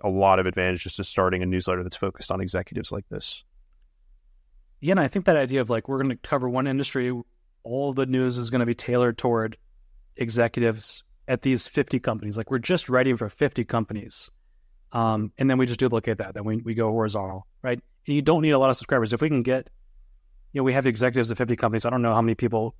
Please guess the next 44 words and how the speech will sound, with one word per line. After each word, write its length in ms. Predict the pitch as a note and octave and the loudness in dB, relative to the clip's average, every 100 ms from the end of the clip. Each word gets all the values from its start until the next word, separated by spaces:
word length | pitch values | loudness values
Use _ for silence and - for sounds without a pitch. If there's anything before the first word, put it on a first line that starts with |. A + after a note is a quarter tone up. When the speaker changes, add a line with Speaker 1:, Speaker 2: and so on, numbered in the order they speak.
| - | -4
Speaker 2:
how 80 | A#2+ | 0
many 100 | A#2 | 2
executives 400 | A2+ A2+ A#2+ G#2+ | 2 0 0 0
they 100 | G#2+ | 0
have 120 | G#2+ | 0
to 80 | G#2+ | 0
each, 160 | A2+ | 0
so 80 | A#2 | 2
I 20 | |
don't 100 | A#2 | 2
know 60 | A2 | 0
the 60 | G#2+ | 0
number, 180 | B2 | -2
but, 80 | A2+ | -2
like, 120 | A2 | -2
if 40 | B2+ | 0
we 140 | D#3+ | 2
can 100 | E3 | 2
get 220 | B2+ A#2+ - _ _ _ _ _ _ _ _ | 2 0 -4 _ _ _ _ _ _ _ _
two 240 | - C#3 | -6 -4
thousand 380 | C3 A2 A2+ B2+ | -2 0 0 0
subscribers 420 | B2+ C3+ B2+ B2 | -2 0 0 0
for 160 | A2+ - | -2 -6
each 140 | A2+ | -10
of 80 | A#2 | -4
these 140 | A#2 G#2+ | -2 -2
newsletters 520 | G#2+ A2 A#2+ C3+ B2 | -2 -4 -2 -2 0
and 100 | A2+ | 0
we 80 | A2+ | 2
have, 140 | A2+ | 0
like, 160 | G#2+ - | -2 -6
five 300 | - G#2+ G#2 | 0 2 2
of 80 | A#2 | 0
these 180 | A2+ | -2
newsletters, 540 | A2 A2 B2 C3+ D3 A#2+ | -2 -2 0 4 4 4
we 180 | A#2 A#2 | 2 2
have 180 | B2 | 0
a 40 | G#2+ | 0
really 220 | G#2 G#2 | 0 -2
big 180 | G2+ F#2+ | -4 -4
business 380 | G2+ - G2 G#2 | -6 -6 -10 -12
at 80 | G2 | -12
that 140 | G2 | -18
point. 120 | _ | _